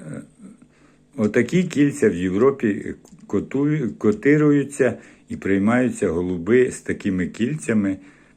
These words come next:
на виставку. А роблять всякі. Е, тепер хотів сказати про іменні кольця.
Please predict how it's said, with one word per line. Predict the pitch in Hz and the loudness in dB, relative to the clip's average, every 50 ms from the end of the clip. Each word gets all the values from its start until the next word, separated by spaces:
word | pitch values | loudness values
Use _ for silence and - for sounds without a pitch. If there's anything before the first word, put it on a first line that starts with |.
| _ _ | _ _
на | 87 90 101 123 | -6 -4 -2 -2
виставку. | 123 - 82 82 73 73 - - - - 76 73 - - 92 | -2 -2 -2 -4 -4 -6 -10 -14 -14 -14 -14 -12 -8 -2 0
А | 104 | 2
роблять | 113 143 180 190 165 151 147 143 139 | 4 4 2 2 2 0 0 0 -2
всякі. | - - - - 92 80 73 73 - - - - - _ _ _ - - - - - - _ _ | -4 -12 -8 -6 -6 -6 -6 -8 -12 -16 -20 -20 -20 _ _ _ -20 -20 -20 -20 -20 -20 _ _
Е, | - 101 101 101 101 98 92 82 - | -6 -4 -2 0 0 -2 -2 -2 -2
тепер | 123 110 107 - 165 185 185 185 175 | -2 0 2 2 4 4 4 4 0
хотів | - - - 143 147 143 - - 151 160 156 143 | -2 2 2 2 2 2 -2 -4 -4 -2 -2 -4
сказати | - - - 139 127 113 104 123 135 135 110 - | -6 -4 -2 0 0 2 2 2 2 2 0 -4
про | - - 113 120 | -6 -2 2 2
іменні | 120 120 117 117 120 120 120 117 117 113 104 87 | 4 4 4 4 4 4 4 4 2 2 2 0
кольця. | - - 101 98 90 80 73 - 92 92 95 87 | 0 -2 -2 -2 -2 -4 -6 -6 -4 -4 -4 -4